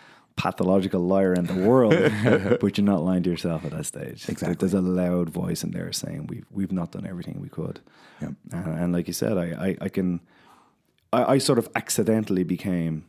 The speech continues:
Speaker 1: a, a, a coach of prize fighters. I, I really, and, and I don't know how long I'll keep doing this. I, I, I, I haven't given myself a time limit, but it could be five years, and I just go, "Well, that was fun. All right, let's go back to the gym." And, uh, I wanna,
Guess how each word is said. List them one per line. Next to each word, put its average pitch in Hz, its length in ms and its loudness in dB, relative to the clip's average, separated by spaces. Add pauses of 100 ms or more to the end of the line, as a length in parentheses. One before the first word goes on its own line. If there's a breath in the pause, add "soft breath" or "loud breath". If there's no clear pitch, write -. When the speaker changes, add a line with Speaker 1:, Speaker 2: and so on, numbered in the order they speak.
(260)
Speaker 1:
a, 82 400 -2 (500)
a, 78 200 -8 (400)
a - 80 -8
coach - 320 -4
of 80 140 -8 (240)
prize 85 360 -2
fighters. 82 480 -8 (880 soft breath)
I, 95 140 0
I 107 140 4
really, 120 340 6
and, 120 160 4
and 123 200 2
I 143 120 4
don't 196 140 6
know 180 80 4
how 170 80 6
long 175 200 4
I'll 165 100 4
keep 160 200 0
doing 175 180 4
this. 120 320 0 (140)
I, 98 260 4
I, 120 220 4 (140)
I, 110 220 0
I 107 100 -2
haven't 135 240 0
given 135 180 2
myself 117 340 0
a 110 40 -10
time 151 300 0
limit, 101 220 2
but 90 180 0 (640 soft breath)
it - 80 -4
could 127 140 2
be 101 80 2
five 110 340 2
years, 120 300 4
and 95 140 -2
I 98 100 2
just 92 180 -2
go, 95 220 0 (240)
"Well, 151 80 -2
that 208 160 2
was 107 100 -2
fun. 98 300 -4 (400 soft breath)
All 139 160 6
right, 131 200 4
let's 120 160 0
go 120 120 2
back 107 160 2
to 104 80 0
the 92 100 2
gym." 90 300 2
And, 82 120 -2
uh, 85 220 0
I - 40 2
wanna, 95 260 0